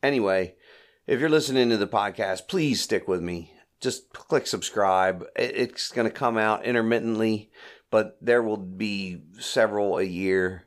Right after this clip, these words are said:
at least. Um, and we'll get through, you know, it, we'll, we'll get through 'em. So click subscribe so you don't miss out,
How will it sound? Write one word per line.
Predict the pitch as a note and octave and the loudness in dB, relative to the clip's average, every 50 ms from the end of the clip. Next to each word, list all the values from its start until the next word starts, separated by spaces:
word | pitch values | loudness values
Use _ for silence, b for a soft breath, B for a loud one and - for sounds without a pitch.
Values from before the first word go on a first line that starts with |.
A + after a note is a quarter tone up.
| _ _ _ _ _ - | _ _ _ _ _ -6
at | - F2+ D2+ C#2+ | -4 -4 -4 -2
least. | E2+ F#2+ F#2 F#2 E2+ - - - - - _ _ _ _ _ _ _ _ _ _ _ - | -4 -6 -6 -6 -8 -10 -12 -14 -16 -20 _ _ _ _ _ _ _ _ _ _ _ -12
Um, | - - - - - - - - - - - - _ _ _ _ _ - | -8 -6 -6 -6 -6 -8 -10 -12 -14 -18 -20 -20 _ _ _ _ _ -6
and | F#2+ F2+ E2+ F2 | -6 -6 -4 -2
we'll | A2 A2+ A2+ | 0 0 0
get | G#2 G2+ G2 F2+ - | 0 0 -2 -2 -2
through, | - - F2 E2+ D#2+ D#2+ D#2 D2+ - - E2 | -4 -4 -4 -2 -2 -4 -6 -8 -10 -10 -8
you | F2 F2 | -8 -8
know, | D#2 D2 - - - - - _ | -6 -8 -10 -12 -14 -16 -18 _
it, | - F#2+ - | -14 -12 -8
we'll, | - G#2+ G#2 G2 G2 - | -6 -6 -6 -6 -8 -8
we'll | - G2 G2 | -4 -4 -2
get | F#2+ G2+ F#2+ F#2 - | -2 -2 -4 -4 -4
through | - A#1 - - - | -10 -12 -10 -12 -14
'em. | - - _ _ _ _ | -16 -20 _ _ _ _
So | - - - D#2+ D#2+ - - _ _ B B B B B B B | -12 -6 -6 -6 -6 -6 -12 _ _ B B B B B B B
click | B - E3+ D#3+ | B -2 -2 0
subscribe | - D3+ B2+ - - - - - B2+ B2+ B2 A#2+ C3 C#3+ C3 | -2 -4 -6 -6 -8 -4 0 4 6 6 6 6 4 4 2
so | - C3+ A#2 | 2 2 2
you | A#2+ A#2 | 4 4
don't | A#2 A#2 A#2+ A#2 | 4 4 4 2
miss | A#2 A#2 A2+ - | 2 0 0 0
out, | F2+ B1 - - - - | -4 -6 -6 -8 -12 -14